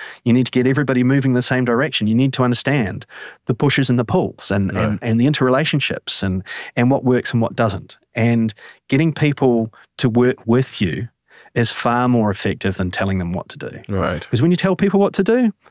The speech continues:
Speaker 1: they shut down.
Speaker 2: Yeah.
Speaker 1: And I'm sad that I had to learn that,
Speaker 2: The hard
Speaker 1: um,
Speaker 2: way.
Speaker 1: because the hard way, because it was never my intention. I didn't want to be that person, but I learned from that. And sometimes I may still make that mistake,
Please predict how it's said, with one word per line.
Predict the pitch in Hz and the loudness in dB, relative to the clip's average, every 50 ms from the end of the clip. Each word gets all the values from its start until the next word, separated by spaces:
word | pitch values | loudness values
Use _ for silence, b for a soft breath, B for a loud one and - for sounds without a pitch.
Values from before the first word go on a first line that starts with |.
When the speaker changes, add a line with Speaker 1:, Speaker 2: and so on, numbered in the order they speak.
| b - | b -4
Speaker 1:
they | - 104 92 | -2 -2 0
shut | - - - - - | 0 -2 -4 -6 -6
down. | - 92 85 - - 117 117 - | -6 -6 -6 -6 -8 -10 -8 -6
Speaker 2:
Yeah. | 101 98 | -4 -2
Speaker 1:
And | 101 110 110 104 107 101 - - | 0 0 0 0 0 -2 -2 -2
I'm | 123 131 127 | 0 0 2
sad | 120 - - - 131 135 135 127 113 | 0 0 0 0 0 2 0 0 0
that | 117 107 | 0 2
I | 107 104 | 2 2
had | 107 - - - | 0 -2 -2 -2
to | 117 110 | 0 2
learn | 110 113 110 110 110 107 101 - _ _ _ _ _ - | 2 2 2 2 0 0 -4 -6 _ _ _ _ _ -2
that, | 113 110 101 107 - - - - - - _ - | -2 0 0 -2 -4 -4 -8 -10 -10 -12 _ -6
Speaker 2:
The | 92 95 | -4 -2
hard | 92 90 - 104 101 | 0 0 0 2 2
Speaker 1:
um, | 104 | 2
Speaker 2:
way. | 90 90 | 2 2
Speaker 1:
because | 110 107 123 117 110 - - B B B | 2 2 2 0 0 -2 -6 B B B
the | B 135 | B 0
hard | 120 151 156 151 | 0 0 2 2
way, | 165 165 | 2 2
because | 151 160 - - 160 151 143 135 - - | 2 0 0 2 2 2 2 0 -2 -2
it | - 143 | 0 2
was | 143 147 135 | 2 2 4
never | 139 135 135 139 127 135 | 4 4 2 2 2 2
my | 127 123 123 120 | 2 2 2 2
intention. | 117 113 - - 107 - - - 78 76 - _ _ - | 0 -2 -2 -2 -4 -2 -4 -6 -8 -10 -12 _ _ -4
I | 117 123 131 | 0 0 0
didn't | 131 123 143 135 123 - 120 117 | 2 2 0 0 0 0 0 2
want | 120 127 127 120 - - - - - - - _ _ - | 2 2 2 0 -2 -4 -6 -8 -8 -10 -12 _ _ -4
to | - 120 | -4 0
be | 107 120 113 113 113 110 | 2 2 2 2 2 0
that | 101 110 107 - - - | 0 0 -2 -2 -4 -2
person, | - 117 120 113 - - 90 80 | 0 0 2 0 0 -2 -6 -6
but | 73 - 113 113 | -4 0 0 2
I | |
learned | 110 110 117 123 127 117 | 2 2 2 2 0 0
from | - 113 98 | 0 -2 0
that. | 95 90 95 98 - - - - | 0 0 -2 -4 -6 -10 -10 -6
And | 104 98 98 98 98 101 101 95 - - - | -2 -2 0 0 0 -2 -2 -4 -8 -12 -12
sometimes | - - - 208 180 - 185 175 170 165 160 156 - - - - - | -6 -2 0 0 2 2 2 2 2 2 2 2 0 -2 -4 -4 -2
I | 127 123 | 0 2
may | 123 123 120 117 | 2 2 2 0
still | - - 127 | 0 0 0
make | 117 110 107 - | 0 0 0 -2
that | - 107 - | -2 -4 -4
mistake, | 107 101 - - 101 90 78 - - | -2 -4 -2 -2 -2 -2 -4 -6 -10